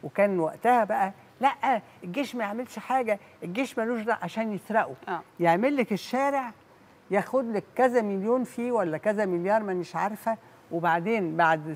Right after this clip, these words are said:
Speaker 1: ست أشهر،
Speaker 2: آه.
Speaker 1: سبعة أشهر يرجع تاني يعمله. لا،
Speaker 2: تمام.
Speaker 1: دلوقتي بتعملي ال-، الحاجة بتبقى هي.
Speaker 2: ممتاز. خلينا أستاذة فريدة برضو نتوقف، يعني النهاردة الرئيس السيسي خلال تفقده لميناء الإسكندرية توقف مع عدد من الشباب اللي تم تدريبهم في إطار تطوير منظومة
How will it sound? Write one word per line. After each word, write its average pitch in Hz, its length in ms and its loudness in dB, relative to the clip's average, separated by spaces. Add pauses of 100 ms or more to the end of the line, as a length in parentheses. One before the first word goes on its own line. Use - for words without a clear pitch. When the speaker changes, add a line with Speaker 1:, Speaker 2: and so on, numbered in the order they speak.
Speaker 1:
ست - 300 -4
أشهر، 233 320 0
Speaker 2:
آه. 196 120 -4
Speaker 1:
سبعة 185 360 2
أشهر 269 300 -4 (340)
يرجع 185 360 4
تاني 180 340 2
يعمله. 156 360 -4
لا، 247 140 8
Speaker 2:
تمام. 165 180 -2
Speaker 1:
دلوقتي 202 500 0
بتعملي 240 640 -4 (500)
ال-، 151 260 -4
الحاجة 254 680 0
بتبقى 240 380 2
هي. 180 380 0 (260)
Speaker 2:
ممتاز. 190 400 -4
خلينا 302 540 4
أستاذة 254 240 -2
فريدة 262 280 2
برضو 254 320 2
نتوقف، 220 420 -2
يعني 202 140 0
النهاردة 202 480 2
الرئيس 175 280 -4
السيسي 214 360 -10
خلال 240 260 0
تفقده 240 480 -2
لميناء 190 340 -2
الإسكندرية 208 560 -4
توقف 240 440 2 (400)
مع 240 400 4 (140)
عدد 226 220 2
من 220 220 -4
الشباب 233 420 -2
اللي 208 140 0
تم 226 220 2
تدريبهم 277 560 0
في 262 260 -8
إطار 226 280 2
تطوير 220 480 -4
منظومة 185 440 -4